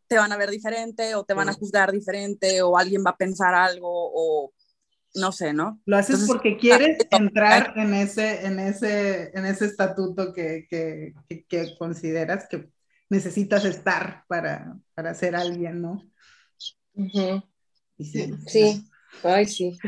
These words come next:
Speaker 2: Oye, en eso, eso, eso que decía Seid de lo de que, "Ay, las mujeres que andan sus días así", también, también el ver a, el ver, además de ver al otro, hay que verse cada quien, porque siempre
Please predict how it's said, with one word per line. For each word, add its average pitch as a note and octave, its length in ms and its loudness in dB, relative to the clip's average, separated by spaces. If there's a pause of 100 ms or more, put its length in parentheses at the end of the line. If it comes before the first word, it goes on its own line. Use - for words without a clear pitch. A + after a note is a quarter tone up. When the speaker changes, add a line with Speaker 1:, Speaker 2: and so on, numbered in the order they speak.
Speaker 2:
Oye, A3+ 180 10
en A3+ 120 8
eso, A#3 160 4
eso, A#3+ 340 4
eso A#3 260 4
que C4 120 6
decía A#3+ 520 6
Seid A3+ 320 4
de A#3 160 2
lo G#3 160 2
de G3+ 180 -2
que, G3+ 120 -4
"Ay, G#3 200 -4
las B3+ 100 2
mujeres A3 380 -2
que G#3+ 80 -8
andan G#3+ 260 -2
sus B3+ 200 -4
días A3+ 220 -4
así", A3 340 -8 (180)
también, A3 560 4 (260)
también A3+ 420 4
el C4+ 140 4
ver B3+ 180 2
a, C4 320 0
el A3 200 -4 (140)
ver, A#3 400 0 (540)
además G#3+ 400 2
de B3+ 80 4
ver B3+ 180 2
al A#3+ 140 2
otro, A3+ 240 -2
hay A3+ 140 0
que A3+ 120 -2
verse A3 340 -4
cada G3+ 280 -2
quien, F#3+ 300 -4
porque G#3 240 -2
siempre A#3 460 2